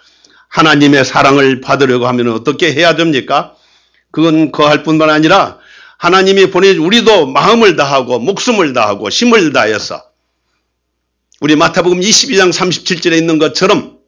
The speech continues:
하나님을 사랑하는 것입니다. 그뿐만 아니라 이웃을 바라보며 내 이웃까지도 사랑하는 그러한 하나님의 자녀가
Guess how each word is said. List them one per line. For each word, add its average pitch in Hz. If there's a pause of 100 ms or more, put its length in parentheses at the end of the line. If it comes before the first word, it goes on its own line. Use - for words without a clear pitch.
(420)
하나님을 165
사랑하는 131
것입니다. 101 (260)
그뿐만 214
아니라 165 (180)
이웃을 139
바라보며 117
내 107
이웃까지도 156 (100)
사랑하는 120
그러한 175 (1500)
하나님의 120
자녀가 101